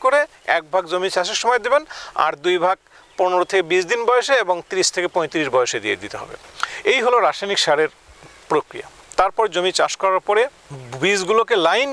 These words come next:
by line, উত্তর দক্ষিণ line by line করে প্রত্যেকটা লাইন থেকে লাইনের দূরত্ব হবে দেড় ফিট, বা আঠারো ইঞ্চি এবং একটা বীজ থেকে একটা বীজের দূরত্ব হবে আট থেকে নয় ইঞ্চি বা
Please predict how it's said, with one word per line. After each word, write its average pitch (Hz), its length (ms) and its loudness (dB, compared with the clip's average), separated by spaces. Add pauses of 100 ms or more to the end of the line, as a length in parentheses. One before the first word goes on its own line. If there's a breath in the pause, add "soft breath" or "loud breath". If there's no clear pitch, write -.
by 226 100 2 (120)
line, 151 280 0
উত্তর 175 380 -2
দক্ষিণ 170 400 -2 (200)
line 160 280 2
by 180 100 2 (100)
line 170 220 0
করে 180 280 2 (460 loud breath)
প্রত্যেকটা - 460 -2
লাইন 190 300 2
থেকে 202 240 -2
লাইনের 165 420 0
দূরত্ব 160 340 0
হবে 151 340 0 (520 loud breath)
দেড় 143 180 2
ফিট, - 220 -2 (680 loud breath)
বা 131 120 4
আঠারো 190 260 0
ইঞ্চি 202 240 -2
এবং 147 320 2
একটা 170 300 0
বীজ 190 320 -2
থেকে 240 220 0
একটা 185 240 0
বীজের 165 360 0
দূরত্ব 156 320 -2
হবে 170 320 2 (480 loud breath)
আট 165 240 2 (120)
থেকে - 320 -2
নয় 165 200 2
ইঞ্চি 180 360 -4
বা 208 300 0